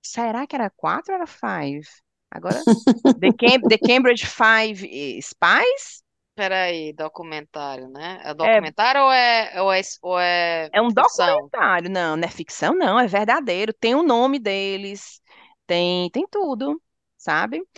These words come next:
Speaker 1: E eles, detalhe, nunca foram punidos, não. Tu pensa que eles foram punidos? Foram, não, fugiram.
Speaker 3: Ah, esse The Real Spies Among Friends?
Speaker 1: É, é. The Real Spies Among Friends, deve ser isso aí.
Speaker 3: É, deve ser, né?
Speaker 1: De
Speaker 3: É na
Speaker 1: Cambridge.
Speaker 3: I T V, I T V.
Speaker 1: Pronto, menina, eu fiquei impressionada.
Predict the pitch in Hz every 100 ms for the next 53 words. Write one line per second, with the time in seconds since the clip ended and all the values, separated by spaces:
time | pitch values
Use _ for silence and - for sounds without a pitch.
0 | - 226 294 320 302 330 - 349 349 277
1 | 302 403 - 392 339 359 320 320 339 330
2 | 330 233 247 254 226 226 208 - 208 -
3 | 285 277 427 359 - 381 440 294 294 359
4 | 269 214 - 226 247 233 220 220 220 240
5 | 285 285 - 220 233 262 233 220 214 208
6 | - 220 254 285 269 - - _ _ _
7 | _ _ _ - 226 247 220 208 233 -
8 | _ _ 226 233 208 208 254 _ _ _
9 | _ 185 190 208 277 - 254 240 233 226
10 | 233 214 160 156 175 180 202 190 220 214
11 | 151 131 156 156 139 147 170 - 135 135
12 | 156 196 208 220 269 254 170 - 202 175
13 | 151 143 - 151 151 165 156 135 - _
14 | _ 226 214 190 175 180 220 254 330 -
15 | 262 247 247 294 285 196